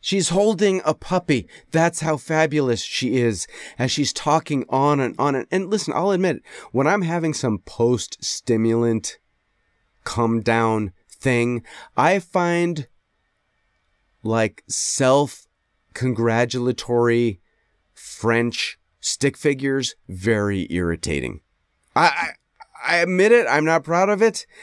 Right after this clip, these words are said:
but there's just something about a fabulous dancer, Broadway star who thinks she's hilarious and is not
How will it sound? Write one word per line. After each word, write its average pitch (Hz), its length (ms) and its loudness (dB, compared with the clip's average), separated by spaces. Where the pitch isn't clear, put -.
but 147 140 2
there's 151 180 0
just 151 160 -2
something 180 240 0
about 151 140 2
a 120 60 0
fabulous 110 920 -2
dancer, 104 580 -2
Broadway 104 520 0
star 104 400 2
who 104 140 -4
thinks 123 320 -4
she's 117 240 -2
hilarious 113 680 -2
and 127 240 0
is 165 560 2
not 170 480 2